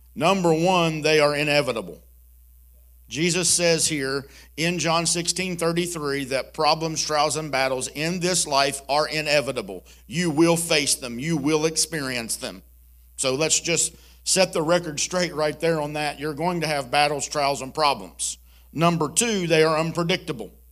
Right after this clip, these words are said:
Wouldn't you say, "That's so true"? They're unpredictable. I don't know when they're coming. I don't know where they're coming from. I don't know how they're going to happen. I probably can't avoid them. They, they are inevitable, but they're also unpredictable.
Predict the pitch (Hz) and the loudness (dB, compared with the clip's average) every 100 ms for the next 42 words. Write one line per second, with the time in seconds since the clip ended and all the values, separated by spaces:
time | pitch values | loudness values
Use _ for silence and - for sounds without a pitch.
0 | - - - - - - - - - 127 | -20 -20 -20 -20 -20 -20 -20 -20 -12 -8
1 | 151 165 156 170 160 160 156 - - - | -4 -2 0 0 0 -2 -6 -20 -10 -2
2 | 180 175 - 202 185 - 160 110 104 143 | 0 2 2 2 2 0 0 -2 -6 -2
3 | 170 180 175 175 196 196 143 123 165 180 | 0 0 -2 -2 -2 -4 -4 2 2 2
4 | 170 170 160 214 240 214 196 143 156 170 | 2 2 2 2 2 2 0 -2 -4 -10
5 | - - - - 147 170 175 165 151 202 | -14 -20 -20 -8 -2 0 4 4 6 6
6 | 214 185 - 180 160 147 135 135 131 160 | 6 4 0 -2 -2 -4 -6 -4 -4 -6
7 | - - 135 170 170 170 147 165 190 214 | -10 -8 -2 -2 0 0 0 2 4 4
8 | 190 175 180 170 147 165 160 131 139 156 | 4 2 0 2 0 2 0 0 -6 -8
9 | - - 147 156 - 185 208 220 208 202 | -16 -2 0 0 2 4 4 0 2 0
10 | 190 156 156 135 175 151 110 113 139 - | 0 -2 -2 0 2 0 -2 -8 -8 -14
11 | - - 156 156 160 139 151 160 165 202 | -20 -4 2 4 2 2 2 2 2 2
12 | 175 143 127 139 139 143 143 160 156 151 | 2 -2 -4 -4 -4 -4 0 0 0 -4
13 | 143 143 135 143 139 170 151 143 143 | -6 -8 -6 -6 -4 -6 -6 -8 -8